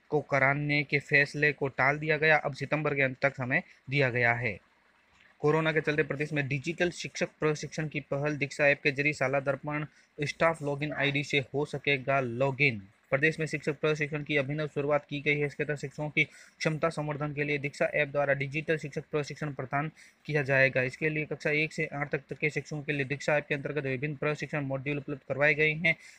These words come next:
शिक्षक इन मॉड्यूल को प्ले स्टोर पर जाकर दीक्षा ऐप के माध्यम से डाउनलोड कर सकते हैं।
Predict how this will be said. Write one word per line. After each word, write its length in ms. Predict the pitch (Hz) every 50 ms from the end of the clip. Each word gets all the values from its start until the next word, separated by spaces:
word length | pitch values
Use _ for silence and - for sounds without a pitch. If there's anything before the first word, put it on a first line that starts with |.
| _ -
शिक्षक 300 | - 165 156 - 180 165 160
इन 120 | 156 151
मॉड्यूल 340 | 143 143 143 135 147 151 151
को 120 | - 151
प्ले 220 | 139 - 147 151 151
स्टोर 200 | - - 151 139
पर 140 | - 143
जाकर 300 | 131 - 135 135 - 143
दीक्षा 280 | 135 139 131 - - 143
ऐप 100 | 139 135
के 80 | - 143
माध्यम 260 | 135 135 131 139 143
से 100 | 135 143
डाउनलोड 360 | 131 127 123 123 131 143 135 - -
कर 80 | 143
सकते 300 | 139 - 156 - - 160
हैं। 220 | 160 160 160 160